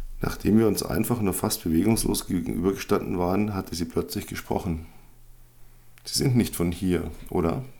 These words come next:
Es war das erste Mal, dass ich ihre Stimme hörte und sie damit noch realer für mich wurde,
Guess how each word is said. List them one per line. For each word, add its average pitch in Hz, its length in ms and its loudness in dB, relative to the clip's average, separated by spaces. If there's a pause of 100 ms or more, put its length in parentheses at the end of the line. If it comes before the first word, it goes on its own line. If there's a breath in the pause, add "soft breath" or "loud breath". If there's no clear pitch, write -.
(1160 loud breath)
Es - 120 2
war 87 120 6
das 117 160 6
erste 107 340 4
Mal, 98 160 6
dass 101 180 2
ich 104 120 -4
ihre 95 140 -2
Stimme 104 340 6
hörte 85 400 4
und 87 120 0
sie 87 140 -2
damit 85 340 2
noch - 200 -6
realer 85 340 0
für - 140 -6
mich 90 220 -4
wurde, 85 340 2